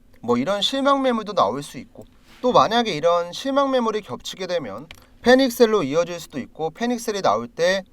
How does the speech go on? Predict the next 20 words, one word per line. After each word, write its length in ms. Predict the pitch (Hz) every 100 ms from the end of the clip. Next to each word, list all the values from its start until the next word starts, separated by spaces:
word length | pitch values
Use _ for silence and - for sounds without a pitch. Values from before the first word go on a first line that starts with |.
| -
신용 360 | - 247 262
물량도 360 | 233 214 196 185
반대 340 | - 117 143
매매로 300 | 175 170 165
나오면서 600 | 151 92 123 101 147 160 - - - - 117
밑에 320 | 156 - 247
깔려있는 840 | 240 226 214 202 160 160 190 196 190 -
사백팔십 760 | - 226 247 - 220 - 202
일 80 | 170
이평선까지 760 | 123 143 196 185 175 156 151 151
터치하고 560 | - 247 - 277 247
갈 140 | 233 202
수도 160 | - 135
있거든요. 420 | - 110 87 147 - - _
그래서 180 | 180 175
우리가 220 | 165 196
지금 500 | 190 147 156 160 151
유한양행 440 | 139 233 247 233 202
같은 280 | 190 180
경우는 580 | 165 156 135 101 117 104